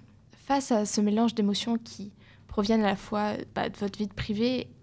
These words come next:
et du lycée, comment faites-vous pour les gérer dans le cadre du lycée ? C'est-à-dire si, par exemple, est-ce que vous arrivez à contrôler ces émotions ? Ou même quand vous voyez des camarades qui ne vont pas bien, est-ce que, ou des élèves,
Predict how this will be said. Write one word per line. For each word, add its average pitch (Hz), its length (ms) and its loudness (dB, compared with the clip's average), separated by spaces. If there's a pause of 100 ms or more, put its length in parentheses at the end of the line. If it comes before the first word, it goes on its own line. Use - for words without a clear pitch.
(140)
et 190 320 -2
du - 100 -10
lycée, - 400 -10 (840)
comment 233 260 4
faites-vous 254 500 0 (120)
pour - 340 -6 (100)
les 214 220 0
gérer 226 480 -2 (240)
dans 202 100 0
le 214 60 2
cadre 233 420 0
du 196 140 -2
lycée ? 190 320 -6
C'est-à-dire 202 320 -6
si, - 120 -8
par 202 140 -4
exemple, 233 460 -6 (580)
est-ce - 180 2
que 277 380 -2 (300)
vous 214 240 -4
arrivez 214 480 -2
à 214 80 -2
contrôler 233 480 2
ces 208 240 0
émotions ? 202 400 -2 (540)
Ou 226 40 2
même 269 240 6
quand 226 120 2
vous 202 100 0
voyez 214 220 0
des 208 120 -4
camarades 202 480 2
qui - 140 0
ne 202 40 4
vont 196 140 0
pas 196 140 -2
bien, 233 180 2
est-ce 214 220 -2
que, - 160 -12
ou - 300 -12
des 202 280 0
élèves, 240 400 0